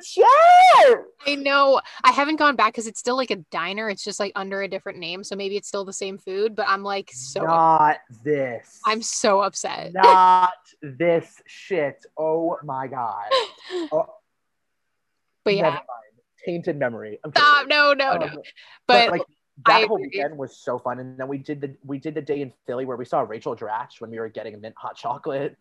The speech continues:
Speaker 2: Yeah. Oh my God. That was fun 'cause it was just the two of us too.
Speaker 1: It
Speaker 2: Like,
Speaker 1: was
Speaker 2: it's
Speaker 1: just the
Speaker 2: really
Speaker 1: two of us.
Speaker 2: rare that it's just the two of us hanging out.
Speaker 1: Rare.
Speaker 2: But that was really fun.
Speaker 1: That
Speaker 2: Going
Speaker 1: was
Speaker 2: to
Speaker 1: such a fun
Speaker 2: Philly.
Speaker 1: weekend.
Speaker 2: Yeah. I miss Philly. I have not been back since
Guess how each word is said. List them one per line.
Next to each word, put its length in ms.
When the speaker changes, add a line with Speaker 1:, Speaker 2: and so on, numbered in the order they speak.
Speaker 2:
Yeah. 300
Oh 80
my 100
God. 120
That 160
was 300
fun 200
'cause 140
it 60
was 120
just 160
the 100
two 280
of 120
us 260
too. 280
Speaker 1:
It 40
Speaker 2:
Like, 100
Speaker 1:
was 100
Speaker 2:
it's 60
Speaker 1:
just 120
the 60
Speaker 2:
really 140
Speaker 1:
two 80
of 0
us. 60
Speaker 2:
rare 180
that 160
it's 160
just 220
the 60
two 220
of 100
us 180
hanging 320
out. 260
Speaker 1:
Rare. 140
Speaker 2:
But 100
that 120
was 160
really 200
fun. 280
Speaker 1:
That 80
Speaker 2:
Going 140
Speaker 1:
was 80
Speaker 2:
to 40
Speaker 1:
such 40
a 100
fun 80
Speaker 2:
Philly. 180
Speaker 1:
weekend. 200
Speaker 2:
Yeah. 280
I 80
miss 260
Philly. 260
I 60
have 140
not 180
been 180
back 320
since 520